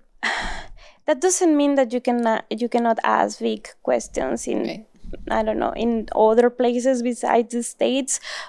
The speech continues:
Speaker 1: but maybe in terms of the research that we do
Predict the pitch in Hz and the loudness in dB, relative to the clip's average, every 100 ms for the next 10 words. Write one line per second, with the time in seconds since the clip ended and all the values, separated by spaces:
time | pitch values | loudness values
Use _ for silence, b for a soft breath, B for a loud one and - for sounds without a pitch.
0 | - 262 220 262 254 262 285 - - 254 | 2 4 4 2 2 0 0 0 0 0
1 | 247 240 233 247 262 226 220 220 214 214 | 6 6 6 2 0 0 2 2 2 -4
2 | B B B - 254 294 294 269 262 - | B B B -8 -4 -2 2 0 0 -2
3 | 226 240 233 240 202 214 214 | 2 2 2 0 0 0 2